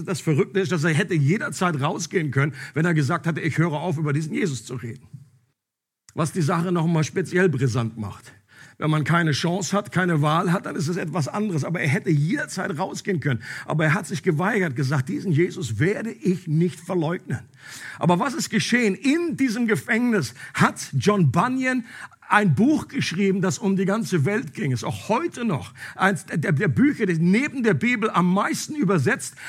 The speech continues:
am meisten gedruckt wurden, die Pilgerreise, und die Millionen von Menschen gelesen haben, die eine unwahrscheinliche Frucht hervorgebracht hat.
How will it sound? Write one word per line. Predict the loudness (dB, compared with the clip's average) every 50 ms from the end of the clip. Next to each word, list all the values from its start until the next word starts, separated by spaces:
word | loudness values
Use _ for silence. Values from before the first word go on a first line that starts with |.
| -4 0
am | 0 2 2
meisten | 2 0 0 -2 -4 -2 0 2 4 4
gedruckt | 4 4 2 2 2 0 0 -2 -8 -6 -2
wurden, | 0 0 2 2 0 -2 -4 -6 -6 -2
die | -2 -2
Pilgerreise, | -2 0 2 2 2 2 0 -2 -2 0 2 2 2 2 2 2 0 0 -4 -8 -6 -2
und | 0 2 2
die | 4 4
Millionen | 4 6 6 6 6 6 6 4 4 2 0 -2 -2 -2 -2
von | -2 -4 -2 0
Menschen | 0 0 0 -2 -2 -2 2 4
gelesen | 4 4 4 0 -2 -4 -2 0 2
haben, | 2 2 2
die | 0
eine | -2 -2 0
unwahrscheinliche | 2 2 2 2 0 -2 -4 -2 0 0 0 0 0
Frucht | -2 -2 -2 -2 -2 -2 -2 -6
hervorgebracht | -10 -8 -4 -4 -2 -2 -2 -4 -4 -4 -6 -6 -8 -12
hat. | -16 -16 -18